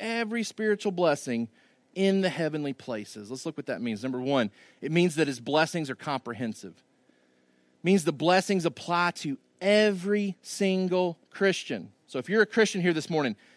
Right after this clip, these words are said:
this verse applies to you. This verse is speaking to you. It's saying that you have every spiritual blessing. Now, not every earthly blessing, not every materialistic blessing, right? Right? We didn't all drive up in the same cars. We didn't all come from same, the same houses,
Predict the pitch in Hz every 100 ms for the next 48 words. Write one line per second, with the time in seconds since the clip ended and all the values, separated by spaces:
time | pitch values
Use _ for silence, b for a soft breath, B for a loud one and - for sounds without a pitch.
0 | b _ 196 208 180 202 185 - _ -
1 | - 190 196 202 - 151 131 160 180 185
2 | 165 151 - - 208 190 170 156 151 147
3 | 143 - - 214 202 165 B B _ 170
4 | 139 156 208 226 180 175 151 - 196 214
5 | 196 214 196 - 214 202 190 190 165 233
6 | - 123 165 156 b b b 139 156 196
7 | 262 220 226 214 202 190 190 214 190 180
8 | 196 233 226 240 226 233 214 220 160 165
9 | 175 - 190 196 165 185 208 b b b
10 | _ - 190 196 220 208 208 196 180 208
11 | 214 208 208 - 202 214 196 185 202 180
12 | 185 180 196 196 208 202 208 185 208 202
13 | 208 202 165 208 208 196 196 190 - 190
14 | 196